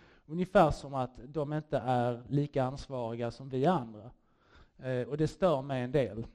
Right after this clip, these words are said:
Eh, jag tycker att, att, eh, man kan inte bortse ifrån, oavsett om man tycker om natos utvidgning eller inte, eh, att, att, att, eh, de, alltså, måste ju fan hållas ansvariga för vad de håller på med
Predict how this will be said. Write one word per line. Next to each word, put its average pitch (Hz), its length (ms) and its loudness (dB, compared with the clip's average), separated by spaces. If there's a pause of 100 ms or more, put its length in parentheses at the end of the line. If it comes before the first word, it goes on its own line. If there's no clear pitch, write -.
(220)
Eh, 135 60 -6
jag 135 420 -2
tycker 143 240 -8
att, 135 240 0
att, 135 340 -6
eh, 139 80 0 (1400)
man 151 160 -2
kan 156 160 -2
inte 170 140 -2
bortse 143 600 -4
ifrån, 117 640 -4 (140)
oavsett 147 520 0
om 127 80 -2
man 131 100 -10
tycker - 280 -16
om 123 120 -14
natos 123 460 -10
utvidgning 123 600 -8
eller 123 180 -2
inte, 143 500 -2 (360)
eh, 120 640 -2 (580)
att, 131 220 -4
att, - 420 -4
att, - 260 -6
eh, 131 340 4 (600)
de, 139 460 -2 (480)
alltså, 131 160 -10
måste 170 260 -4
ju 131 40 -8
fan 143 420 -4
hållas 143 420 -4
ansvariga 123 800 -8
för 127 140 -14
vad 127 100 -6
de 120 80 -14
håller 127 140 -18
på 117 420 -4
med 113 240 -6